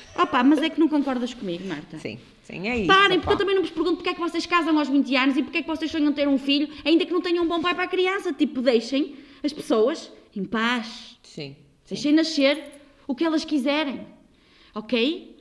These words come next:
Speaker 1: E
Speaker 2: Há
Speaker 1: nós
Speaker 2: muito
Speaker 1: criamos
Speaker 2: isso
Speaker 1: as
Speaker 2: das
Speaker 1: não
Speaker 2: metas,
Speaker 1: casadas
Speaker 2: sim.
Speaker 1: para que vocês entendam que cada um pode ser aquilo que eles,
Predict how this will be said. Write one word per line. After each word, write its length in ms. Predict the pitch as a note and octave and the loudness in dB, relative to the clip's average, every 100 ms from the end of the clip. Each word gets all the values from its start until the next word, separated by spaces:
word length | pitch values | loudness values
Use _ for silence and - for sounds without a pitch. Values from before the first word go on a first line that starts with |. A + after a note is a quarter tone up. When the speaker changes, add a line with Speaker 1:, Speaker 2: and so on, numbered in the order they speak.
| - - C4 | -20 -4 0
Speaker 1:
E 80 | |
Speaker 2:
Há 80 | D#4+ | 2
Speaker 1:
nós 180 | F4 F#4+ | 4 0
Speaker 2:
muito 100 | - | 0
Speaker 1:
criamos 240 | F#4 F4 F4+ | 2 4 2
Speaker 2:
isso 80 | |
Speaker 1:
as 40 | E4 | 2
Speaker 2:
das 60 | D#4+ | 4
Speaker 1:
não 120 | D#4+ | 4
Speaker 2:
metas, 200 | D4+ C#4+ | 2 0
Speaker 1:
casadas 360 | B3 A3 A3+ B3 | 2 2 0 -4
Speaker 2:
sim. 40 | |
Speaker 1:
para 160 | - C#4+ | -2 -4
que 300 | C#4+ C#4 B3 - - | -2 -4 -4 -10 -12
vocês 240 | B3+ F4 F4+ | -4 0 2
entendam 460 | F4+ C4 C4 C4+ | 2 2 2 2
que 60 | C4+ | 0
cada 160 | D4+ E4 | 0 0
um 100 | E4 | 0
pode 180 | F4 | -2
ser 60 | E4+ | -2
aquilo 240 | D#4+ E4+ C#4 | -2 -2 -2
que 240 | - D#4+ | 0 0
eles, 220 | F#4+ E4 | 0 -2